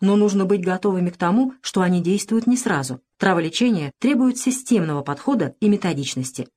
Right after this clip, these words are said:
Нельзя пару дней попить чай с мятой, потом сделать перерыв, после чего заварить чай с ромашкой. Если набраться терпения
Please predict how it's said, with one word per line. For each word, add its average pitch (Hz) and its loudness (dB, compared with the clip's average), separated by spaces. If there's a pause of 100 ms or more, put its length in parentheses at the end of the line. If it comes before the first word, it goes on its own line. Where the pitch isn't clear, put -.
(180)
Нельзя 208 2
пару 214 -2
дней 196 2
попить 185 -4
чай 180 0
с - -8
мятой, 240 0 (100)
потом 190 0
сделать 180 0
перерыв, 202 0 (100)
после 320 0
чего 247 2
заварить 208 0
чай 214 0
с - -6
ромашкой. 139 -4 (360)
Если 185 0
набраться 175 0
терпения 165 0